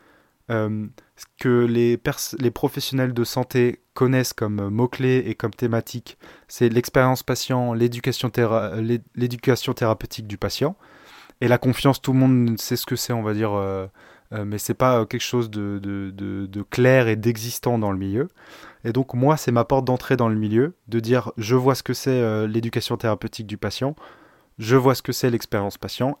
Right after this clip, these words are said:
et moi, je sais faire de la confiance. Et en fait, je trouve que c'est bien d'avoir, euh, toujours des connaissances qui me permettent de rentrer dans le milieu, et d'autres qui sont un peu plus uniques, euh, euh, sur lesquelles je vais vendre.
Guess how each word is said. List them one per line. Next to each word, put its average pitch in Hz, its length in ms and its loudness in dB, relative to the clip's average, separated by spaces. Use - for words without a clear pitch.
et 127 120 4
moi, 139 180 6
je 127 140 0
sais 123 140 -4
faire 117 200 0
de 107 60 -2
la 107 80 0
confiance. - 560 -6
Et 113 120 -2
en 113 40 2
fait, 135 240 -2
je 117 100 -6
trouve - 220 -6
que - 80 -6
c'est 123 160 0
bien 127 160 2
d'avoir, 113 440 4
euh, 104 240 0
toujours 127 360 0
des 120 160 0
connaissances 127 460 0
qui 120 140 -6
me 101 40 -6
permettent 113 300 2
de 110 60 2
rentrer 113 340 0
dans 110 100 -2
le 104 60 -2
milieu, 107 320 0
et 117 100 0
d'autres 131 220 0
qui - 100 -8
sont 123 240 0
un 113 60 2
peu 117 120 -4
plus - 300 -6
uniques, 123 400 -2
euh, 101 300 2
euh, 104 180 -6
sur 104 220 -6
lesquelles 117 240 -2
je 98 100 -10
vais 104 80 -4
vendre. 120 320 -4